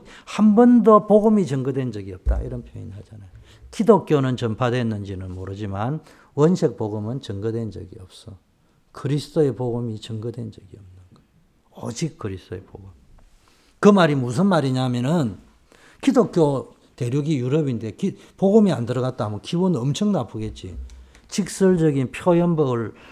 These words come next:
그대로 들으면 기분 나쁘겠지만 내용을 살펴보면 무슨 이야기냐. 유럽에 가서 보면요. 예수 그리스도 그림은 없어요. 있는데 무슨 그림? 아기 예수.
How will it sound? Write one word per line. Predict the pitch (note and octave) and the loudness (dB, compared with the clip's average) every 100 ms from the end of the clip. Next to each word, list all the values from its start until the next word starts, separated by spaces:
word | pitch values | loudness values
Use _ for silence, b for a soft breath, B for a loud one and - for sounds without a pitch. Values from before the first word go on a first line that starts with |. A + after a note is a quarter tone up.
| B - | B -8
그대로 | C3+ D3+ E3 | 0 2 4
들으면 | - C#3 A#2 | 2 0 -2
기분 | - D3+ D#3 | -2 -2 0
나쁘겠지만 | C#3 G2 B2+ B2 G#2 A2 G2 A2 A#2 G2+ | -2 -4 -6 -6 -6 -8 -8 -4 -4 -6
내용을 | A#2 C3 D#3+ F#3+ G3+ | -4 0 2 2 -2
살펴보면 | - D3 C3 A#2+ A#2 G2+ | -4 -6 -6 -8 -8 -10
무슨 | F#2 A#2+ C3 | -12 -10 -8
이야기냐. | G#2+ G2 F#2+ F#2+ A#2+ A#2 E2+ - b b b b | -8 -10 -14 -10 -8 -8 -12 -18 b b b b
유럽에 | C3+ D3+ G3 D3+ | -2 2 2 2
가서 | A#2 A2 B2 | 0 -4 -6
보면요. | C3 C#3 A2+ G#2+ C3+ G2 F2 b b b b b b _ _ _ - | -4 -4 -4 -6 -6 -8 -12 b b b b b b _ _ _ -4
예수 | C3+ D3 - G#3+ | 4 4 4 2
그리스도 | F3+ E3 E3 F3 C#3 | 4 2 0 0 0
그림은 | D#3+ E3+ D#3 A#2+ | 0 0 0 -4
없어요. | G2 F#2+ - D3 B2 - | -6 -8 -6 -4 -4 -4
있는데 | E3 D#3+ E3+ A3+ A#3+ F#3 D3 | 0 2 4 6 4 4 2
무슨 | A2+ A#2 D#3+ D#3+ | 0 -4 -4 -2
그림? | D3 E3+ F3 - | -2 -2 -4 -6
아기 | D3+ D#3+ E3+ D#3 E3 D3 | -2 0 0 -2 -4 -4
예수. | F#2 F2+ - F#2+ | -6 -12 -18 -20